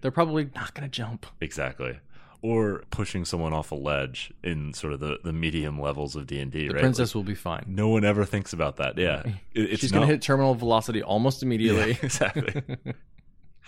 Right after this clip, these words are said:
Speaker 2: Or if you, if you push an enemy over the edge, it's just like, "It, it's not enough damage. I'm gonna have to jump after him.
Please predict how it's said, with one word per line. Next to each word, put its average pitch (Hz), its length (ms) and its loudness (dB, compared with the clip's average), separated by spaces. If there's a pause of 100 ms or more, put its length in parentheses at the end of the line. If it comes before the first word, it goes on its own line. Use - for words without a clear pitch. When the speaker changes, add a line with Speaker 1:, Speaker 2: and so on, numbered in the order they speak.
(300)
Speaker 2:
Or 113 280 6
if 95 160 0
you, 95 340 2
if 95 180 -4
you 90 100 -2
push 95 280 -4
an 90 80 -2
enemy 92 300 2
over 71 160 -2
the 73 100 -2
edge, 71 200 -2
it's 73 80 -8
just - 220 -8
like, 76 340 -2
"It, 107 160 -8
it's 110 180 -4
not 80 140 2
enough 67 200 -6
damage. 65 320 -6
I'm 76 60 -4
gonna 73 140 -2
have 67 140 -6
to 67 100 -16
jump 67 260 -8
after 67 320 -4
him. 69 160 -8